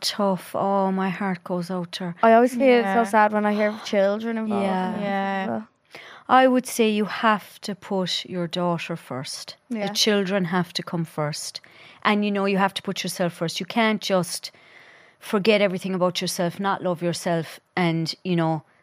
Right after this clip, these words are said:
Speaker 1: be a doormat and ju-, just for the child either, because,
Speaker 3: No.
Speaker 1: you know, she can't change schools, like, and stuff like that. But I get it. You know, that, that is a big worry. And I get where she's coming from. I would say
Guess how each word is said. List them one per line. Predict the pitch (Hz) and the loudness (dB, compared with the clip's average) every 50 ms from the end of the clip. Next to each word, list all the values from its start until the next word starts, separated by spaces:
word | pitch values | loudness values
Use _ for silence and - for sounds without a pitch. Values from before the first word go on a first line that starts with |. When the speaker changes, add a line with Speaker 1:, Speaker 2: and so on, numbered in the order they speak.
| _ _ | _ _
Speaker 1:
be | - 185 175 | 0 2 2
a | 170 | 2
doormat | 170 - 185 175 170 170 165 165 160 156 - - | 2 2 2 2 2 2 2 0 0 -2 -4 -4
and | - - 165 151 | -4 -4 -2 -2
ju-, | - - - | -2 -2 -2
just | 175 - 185 170 - | -2 0 -2 -2 -2
for | - - | -4 -6
the | 170 170 | -6 -6
child | 170 - 196 180 170 165 160 | -2 2 4 4 4 4 4
either, | 180 180 196 214 180 175 160 156 | 4 6 6 4 4 2 2 2
because, | 139 156 233 226 226 220 | 0 0 0 2 2 2
Speaker 3:
No. | 202 190 185 | 2 2 0
Speaker 1:
you | 185 | 0
know, | 165 160 | -2 -2
she | 147 - 190 180 - | -2 0 0 0 0
can't | 170 - 196 175 165 160 | 0 0 2 2 2 0
change | - - 175 165 156 - | -2 -2 -2 -2 -2 -4
schools, | - - - 190 180 175 160 147 - - - - - - - - _ | -6 -4 -2 0 0 0 0 -2 -6 -14 -20 -20 -20 -20 -20 -8 _
like, | - 175 170 165 - | 2 4 4 4 2
and | 165 - 170 156 | 0 -2 -2 -2
stuff | - - 165 - | -2 -2 -2 0
like | - 165 160 - | 0 0 2 2
that. | 175 165 | 2 2
But | - 180 | 4 4
I | 170 175 | 4 4
get | 165 185 175 160 | 4 4 2 2
it. | 156 143 - - - _ - | 2 -2 -6 -10 -12 _ -2
You | 175 | 0
know, | 165 160 156 | 2 2 2
that, | - 170 156 - - - | 2 0 0 -2 -4 -2
that | - 170 165 147 | 0 0 2 2
is | 160 151 139 | 0 -4 -4
a | 165 | -4
big | 143 139 165 156 - | -4 -4 -4 -4 -4
worry. | 143 156 156 151 147 143 135 - _ _ _ _ _ _ _ _ _ _ _ - - | -2 -2 0 0 0 -2 -4 -8 _ _ _ _ _ _ _ _ _ _ _ -6 0
And | 180 175 | 2 2
I | 165 | 2
get | 165 175 156 - | 4 2 2 2
where | 156 151 | 0 -2
she's | - - - | -4 -6 -6
coming | - 180 160 156 143 | -2 -2 -2 -2 -2
from. | - - 151 143 135 - - - - - - - - _ - | -2 -2 -2 -2 -2 -6 -14 -20 -20 -20 -20 -20 -2 _ 6
I | 254 262 269 277 | 8 8 8 6
would | 247 269 254 | 4 2 -2
say | - - - - 233 202 190 185 175 175 175 175 | -2 -4 0 2 4 6 6 6 6 4 2 0